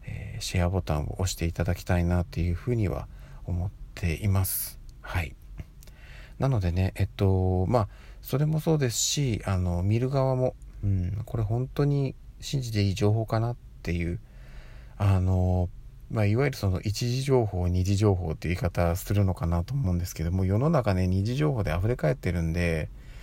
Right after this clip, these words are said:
正しいものかどうかっていうのはね、自分でこう本当に追っかけていかないと分かんないんですよね。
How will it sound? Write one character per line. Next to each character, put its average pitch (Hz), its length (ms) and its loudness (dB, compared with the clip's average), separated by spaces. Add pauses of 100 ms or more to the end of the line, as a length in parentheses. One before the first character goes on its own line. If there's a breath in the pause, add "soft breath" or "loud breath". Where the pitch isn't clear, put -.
(240 loud breath)
正 156 300 -4
し 247 60 -2
い - 20 0
も 113 120 4
の 101 80 4
か 98 120 2
ど 101 120 4
う 95 60 4
か 92 120 2
っ 87 40 -2
て - 140 -4
い 90 40 2
う 87 40 2
の 85 80 0
は 80 100 0
ね、 85 180 2
自 101 160 0
分 135 180 2
で 151 120 0
こ 139 160 0
う - 20 2
本 139 200 -2
当 151 120 0
に 151 80 4
追 135 40 2
っ - 40 -6
か - 160 -6
け 143 100 2
て 104 60 2
い - 20 2
か 87 80 2
な 80 60 -2
い - 60 -4
と 73 100 -4
分 82 160 0
か 120 80 0
ん 156 80 4
な 120 80 2
い 82 60 0
ん - 20 -4
で 101 100 -8
す - 100 -10
よ 87 100 -4
ね。 87 220 0